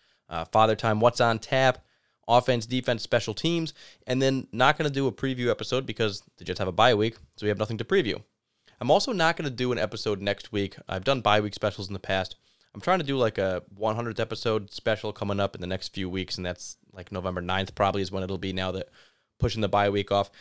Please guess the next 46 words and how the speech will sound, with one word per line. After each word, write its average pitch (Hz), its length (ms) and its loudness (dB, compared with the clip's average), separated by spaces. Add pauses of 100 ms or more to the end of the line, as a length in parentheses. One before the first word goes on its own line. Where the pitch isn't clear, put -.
(240)
But - 120 0
I'm 123 80 2
actually 123 220 0
going 110 200 2
away 104 200 2
to 98 100 0
a 90 40 -2
bachelor 107 360 0
party 110 260 0
for 87 300 -8 (100)
one 98 140 -10
of 95 40 -2
my 90 100 -2
good 92 200 -6
friends. 120 460 0 (180)
A - 60 -20
bunch 107 140 -6
of - 40 -16
people 107 160 -2
going 104 220 2
up 95 100 -6
there, 104 200 2
gonna 98 140 -4
be 95 80 -6
gone 98 260 -2
for 101 120 -2
a 98 80 2
while. 95 300 2
Not 101 240 0
gonna 107 80 -8
be 98 60 -4
watching 98 260 0
a - 20 -4
lot 92 120 0
of 90 100 -4
football 101 300 0
on 82 120 -2
Sunday, 113 500 2 (480)
and 98 200 -2
I'm - 60 -10 (100)
just - 100 -12
gonna 151 100 -2
take 139 140 2
a 110 40 -8
week 101 200 -4
off. - 240 -8